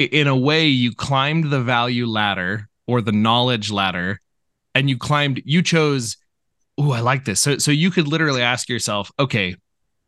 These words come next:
which knowledge ladders have I climbed that create a ton of value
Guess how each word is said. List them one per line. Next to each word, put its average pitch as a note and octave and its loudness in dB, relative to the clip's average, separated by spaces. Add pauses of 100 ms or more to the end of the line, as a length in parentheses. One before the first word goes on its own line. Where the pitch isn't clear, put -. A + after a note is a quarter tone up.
(400)
which D#3+ 4
knowledge C3+ 2
ladders G#2+ -2
have A2+ 0
I C3+ 4
climbed A#2+ 0 (600)
that A#2 -2 (140)
create C3+ 2
a A#2 -2
ton D3+ 0
of F#3+ 2
value B2 -2